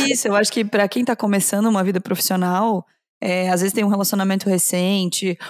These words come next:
ou às vezes acabou de se casar, ou tem vinte e poucos anos e, e já adotou o nome do marido. Se você tem essa opção, se você ainda tá nesse, nesse processo, pense bem,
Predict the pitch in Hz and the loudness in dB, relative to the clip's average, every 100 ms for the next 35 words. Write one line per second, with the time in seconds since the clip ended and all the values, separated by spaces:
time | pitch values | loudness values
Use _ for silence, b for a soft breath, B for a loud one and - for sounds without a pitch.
0 | B 196 208 190 190 190 - 185 196 - | B 0 0 2 0 -2 -4 -4 -4 -6
1 | 196 190 165 170 180 185 175 175 - 208 | -4 -4 -2 -2 0 0 -2 -4 -2 0
2 | 247 - 240 190 214 247 - 214 220 185 | 0 0 0 0 -2 -4 -4 -4 -2 -2
3 | 180 208 208 190 180 180 190 185 - 185 | 0 0 0 0 -2 -2 -2 -2 -2 -2
4 | 175 185 190 196 180 175 180 - 185 196 | 0 0 0 0 -2 -2 -4 -4 -2 -2
5 | 180 180 175 180 190 196 185 - - - | -2 -4 -4 -2 -4 -4 -6 -10 -8 -4
6 | 226 392 - 247 277 214 - 190 180 214 | -2 -2 0 0 0 -2 -2 0 0 0
7 | 180 180 202 202 185 - 240 196 - - | -2 -2 0 0 -2 -2 0 0 0 -2
8 | 185 175 170 185 _ 196 185 - 185 180 | 0 0 0 -4 _ -4 -2 -2 -2 -2
9 | 196 190 269 247 - 180 - _ - 294 | 0 0 0 -2 -2 -4 -6 _ 0 0
10 | 381 - 320 302 | 0 0 0 0